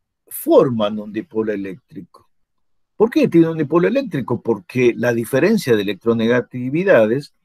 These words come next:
ocasiona de que haya un efecto inductivo, ¿bien?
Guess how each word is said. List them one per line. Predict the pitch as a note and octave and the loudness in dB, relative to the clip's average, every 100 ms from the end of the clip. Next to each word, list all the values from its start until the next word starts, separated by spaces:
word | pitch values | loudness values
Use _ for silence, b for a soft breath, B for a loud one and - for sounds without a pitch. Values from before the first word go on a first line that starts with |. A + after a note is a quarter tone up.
| _ _ _ | _ _ _
ocasiona | C#3 B2+ E3 - A#3 C3+ A2 C#3+ - _ _ _ | -2 2 0 2 0 2 0 -4 -6 _ _ _
de | A2 B2+ | -4 -4
que | - C3 | -2 2
haya | D3 E3 C3+ A#2+ C#3 E3+ _ _ _ | 4 4 4 2 2 0 _ _ _
un | D3+ G3 A3+ A3 - _ _ _ _ _ _ _ _ _ - | 0 2 2 -2 -10 _ _ _ _ _ _ _ _ _ -4
efecto | C#3+ B2 - G#3+ B3 - _ - B2+ | -4 -4 0 2 4 2 _ -6 -6
inductivo, | B2 A#2+ A#2 _ F#3+ G#3 F3+ A#2+ A#2 D3 G3 _ _ | -4 -6 -8 _ -12 -8 -6 -4 -2 -2 -4 _ _
¿bien? | G2+ A2 B2+ D#3 | -6 -2 -2 -6